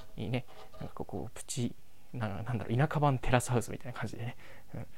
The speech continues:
あの、そんな感じの、こう、出会いだと、なんかより、えー、なんでしょうね、こう、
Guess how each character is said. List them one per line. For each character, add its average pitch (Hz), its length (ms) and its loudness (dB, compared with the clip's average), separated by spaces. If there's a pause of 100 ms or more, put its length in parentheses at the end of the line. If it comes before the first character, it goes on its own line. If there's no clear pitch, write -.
(260)
あ 120 140 2
の、 113 100 -2
そ - 140 2
ん 180 100 6
な 175 100 4
感 151 260 8
じ 139 120 8
の、 131 100 8
こ 120 220 4
う、 120 60 6
出 127 140 8
会 117 120 8
い - 20 2
だ - 80 0
と、 - 180 -4
な 113 100 0
ん - 20 -4
か - 100 -2
よ 120 140 6
り、 127 200 4 (400)
え 117 320 2
ー、 - 20 0
な 117 100 4
ん 101 80 2
で - 100 -2
し - 100 -6
ょ 98 80 -4
う 120 40 -2
ね、 143 260 4
こ 110 480 2
う、 - 40 -8